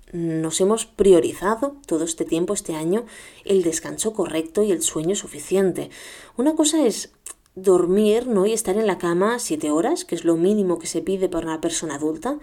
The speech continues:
pero la otra es si esas siete, siete horas han sido de calidad. No es importante descansar. Durante el sueño se, se limpia nuestro organismo de sustancias tóxicas y además también se, se mejoran los niveles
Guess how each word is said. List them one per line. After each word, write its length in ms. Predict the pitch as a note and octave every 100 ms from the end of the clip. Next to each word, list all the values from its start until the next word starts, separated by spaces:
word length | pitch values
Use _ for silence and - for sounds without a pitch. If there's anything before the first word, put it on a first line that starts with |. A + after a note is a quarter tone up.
| -
pero 180 | - D#3+
la 140 | D3+
otra 280 | E3+ - A3
es 120 | A#3+
si 120 | - F#3
esas 260 | G3+ A#3
siete, 520 | - F#3+ A3 A3+ F3 -
siete 320 | - A#3+ F3+
horas 240 | D3+ G3+
han 100 | A3+
sido 280 | G#3 E3+ G3+
de 120 | D#3+
calidad. 400 | - C#3 B2+ C#3+ - - - - - -
No 100 | F3
es 120 | G#3
importante 540 | C4+ A3 G3+ G#3 B3+ A#3
descansar. 720 | F3 - D#3 D3 - D#3+ D3+
Durante 340 | E3 E3 D#3+
el 100 | D#3+
sueño 480 | - F#3 F#3+ A3+ C4 - - - - -
se, 840 | - - F#3+ E3+ D#3+ D3+ D3 - -
se 200 | - E3+
limpia 380 | A3+ C4 A#3+
nuestro 260 | G3 F3 E3
organismo 680 | D#3 D3 D3 D3 F3 C4+ -
de 120 | F3+
sustancias 600 | E3 D#3+ D#3 D3+ D#3+ D#3
tóxicas 600 | - D#3 - F#3 A#3+ B3+
y 40 | A3+
además 340 | D#3+ D3 D3
también 380 | F#3 F3 F3 A3
se, 640 | - G3+ F3 D#3+ D3+ - -
se 200 | - E3+
mejoran 360 | E3 F3 E3+
los 160 | E3+ E3+
niveles 500 | E3 E3 E3 E3